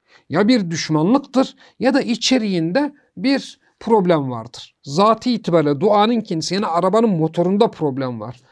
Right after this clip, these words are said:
Bu birinci sebepti duanın şurada. Ve kat, e, velakin kat yetehallafu eseruhu anhu da birinci sebep bu. İki,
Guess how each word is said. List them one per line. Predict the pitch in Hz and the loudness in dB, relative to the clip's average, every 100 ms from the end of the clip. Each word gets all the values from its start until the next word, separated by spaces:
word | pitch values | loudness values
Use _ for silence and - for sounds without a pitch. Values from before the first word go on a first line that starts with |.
| _ - | _ -4
Bu | 277 | 0
birinci | 233 214 202 190 175 131 _ _ _ _ _ | 2 4 2 2 0 -2 _ _ _ _ _
sebepti | - - 156 147 143 135 | -8 0 2 0 -2 -6
duanın | 151 151 147 131 - _ _ _ | -2 0 0 -4 -8 _ _ _
şurada. | - 175 160 135 135 | -4 0 0 0 0
Ve | 165 | -2
kat, | 190 190 - 147 | -2 -6 -14 -10
e, | |
velakin | 143 143 147 160 190 214 165 151 | -6 -4 0 2 2 0 -4 -8
kat | 175 175 | -6 -4
yetehallafu | 151 151 147 226 220 185 135 | -4 -4 -2 0 2 0 -4
eseruhu | 160 220 220 226 | -4 -2 0 2
anhu | 202 156 156 170 | 0 -2 -4 -4
da | 262 175 | -6 -4
birinci | 175 185 160 | -4 -4 -4
sebep | 185 190 | -4 -4
bu. | 127 113 _ _ _ _ - | -8 -12 _ _ _ _ -8
İki, | 196 - 285 269 | -6 2 4 2